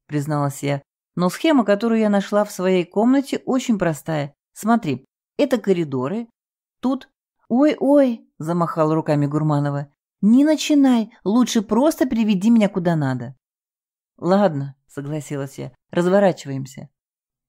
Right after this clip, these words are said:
Холодно тут, поёжилась Соня. Чего они отопление не включают? Его здесь нет,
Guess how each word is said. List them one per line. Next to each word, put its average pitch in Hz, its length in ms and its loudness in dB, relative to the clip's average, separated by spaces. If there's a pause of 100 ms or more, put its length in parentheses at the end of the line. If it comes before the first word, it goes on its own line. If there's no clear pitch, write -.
(180)
Холодно 180 600 0
тут, 139 340 -6 (300)
поёжилась 143 560 -2
Соня. 131 440 -2 (120)
Чего 220 260 0
они 214 200 4
отопление 202 500 0
не 170 120 0
включают? 147 600 -8 (760)
Его 190 240 2
здесь 226 340 -2
нет, 151 320 0